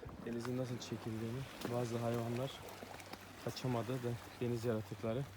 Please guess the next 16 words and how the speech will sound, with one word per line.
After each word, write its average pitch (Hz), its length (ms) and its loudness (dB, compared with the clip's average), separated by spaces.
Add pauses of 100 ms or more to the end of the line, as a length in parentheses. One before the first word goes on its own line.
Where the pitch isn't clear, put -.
(480)
Ve 127 160 6
bunlar 131 240 4
suyun 131 300 2
içinde 135 260 2 (120)
kaldı 131 180 6 (100)
ve 139 200 4
öldü. 123 380 8 (1600)
Tüh 160 180 8 (160)
ya, 117 160 4 (120)
üzüldüm 123 360 2
şimdi. 113 280 -2 (4000)
Geçen 156 240 10
haftaki 170 400 10
deniz 165 300 12
yıldızları 170 500 10
kalmamış. 160 680 8